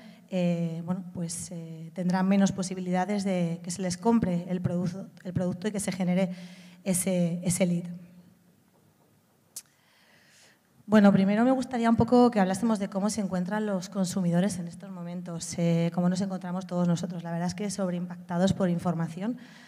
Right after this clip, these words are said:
con muchas compañías diciendo que son las mejores, los productos los mejores, "cómprame, cómprame, cómprame". La verdad es que muchas veces, y un poco triste, porque las consultoras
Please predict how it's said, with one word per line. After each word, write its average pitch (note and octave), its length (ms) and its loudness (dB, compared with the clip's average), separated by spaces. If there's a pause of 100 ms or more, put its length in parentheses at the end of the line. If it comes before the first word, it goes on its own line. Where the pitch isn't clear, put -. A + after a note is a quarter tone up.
(200)
con F3+ 160 -4
muchas G3 260 -2
compañías G3 580 0
diciendo F#3 400 -2
que F#3 120 -6
son F3+ 160 -10
las F3 160 -10
mejores, G#3+ 760 0
los F3+ 180 0
productos F3 420 -4
los E3 160 -2
mejores, G3 560 2
"cómprame, F3+ 580 0
cómprame, F3+ 500 4
cómprame". F3 460 0 (540)
La G3 80 8
verdad G3 140 10
es F#3+ 60 2
que A3 120 4
muchas G#3+ 320 2
veces, G#3 480 -4
y F3 420 -2
un F3 120 0
poco F#3 280 0
triste, G#3 400 -8
porque E3+ 800 -4
las E3+ 220 -4
consultoras F#3 1000 2